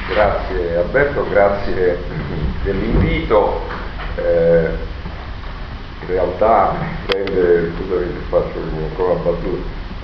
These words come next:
sul monopolista, io già da tempo non difendevo <laughs> le posizioni del monopolista perché aveva capito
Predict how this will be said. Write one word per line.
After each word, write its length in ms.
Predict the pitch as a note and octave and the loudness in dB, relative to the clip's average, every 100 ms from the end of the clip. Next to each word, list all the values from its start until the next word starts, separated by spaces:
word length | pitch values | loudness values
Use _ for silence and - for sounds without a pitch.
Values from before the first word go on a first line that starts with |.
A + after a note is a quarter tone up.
| - | -8
sul 120 | - F2 | -6 -4
monopolista, 760 | F#2+ F#2+ F#2+ A2+ A#2 A2+ - G#2 | 0 0 2 0 0 -4 2 2
io 260 | G#2+ G2+ | 4 2
già 140 | A#2 G2+ | 4 4
da 200 | A#2 G2 | 4 4
tempo 420 | G#2 G2+ - F#2 | 6 6 4 2
non 180 | F#2 F2+ | 0 0
difendevo 580 | E2+ F#2+ F#2+ G2+ G2+ | -2 -2 0 2 2
<laughs> 320 | G2+ G#2 - - | 2 0 -4 0
le 120 | B2+ | 2
posizioni 560 | - G#2+ G#2 - A#2 G2 | 4 2 2 0 2 2
del 160 | F#2 E2+ | 2 0
monopolista 680 | A#2 F2+ G2 G#2 G#2+ - F2 | 0 0 0 -2 -4 0 0
perché 280 | F2+ E2+ F#2 | 0 0 2
aveva 280 | F2 F2 F2 | 4 4 2
capito 480 | F#2 A2 G#2 - | 0 0 -2 -4